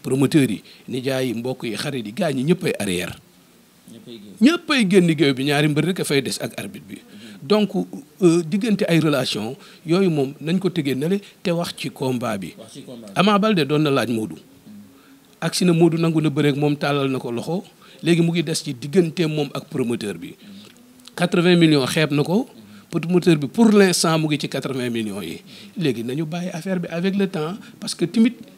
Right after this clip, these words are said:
Speaker 1: lii yàgg na am ci làmb. Yàgg na am ci làmb.
Speaker 2: Est-ce que yéen tamit nekk ngeen di def buzz parce que yéen da ngeen a tàmm lu mel nii de, yéen waa Luc Nicolaï ko.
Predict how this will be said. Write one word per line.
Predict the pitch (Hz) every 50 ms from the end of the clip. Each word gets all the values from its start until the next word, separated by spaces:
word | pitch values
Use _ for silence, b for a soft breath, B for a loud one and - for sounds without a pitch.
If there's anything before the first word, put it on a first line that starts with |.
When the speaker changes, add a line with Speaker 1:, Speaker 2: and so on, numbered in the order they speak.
| - -
Speaker 1:
lii | 165 180 233 254 240 214
yàgg | 208 233 220 254
na | 254 247 233 240
am | 247 233 208
ci | 214 -
làmb. | 202 196 185 175 160 147 143 - - - - - _ -
Yàgg | 107 120 143 160 160
na | 226 220 214 -
am | 208 208 196
ci | 180 214
làmb. | 202 202 196 190 165 175 196
Speaker 2:
Est-ce | - - -
que | -
yéen | 202 214 208
tamit | 190 214 214 226
nekk | 196 196 165
ngeen | 165 175 175
di | 156
def | 151 151 127
buzz | 120 147 165
parce | 156 143 123
que | 120 151
yéen | 165 160
da | 139
ngeen | 151 156 165
a |
tàmm | 143 - 170 170 185
lu | 185
mel | 185 185 185 190
nii | 196 185
de, | 143
yéen | 123 131 135
waa | 131 131
Luc | 127 123 117
Nicolaï | 120 104 110 110 110 104
ko. | 92 85 -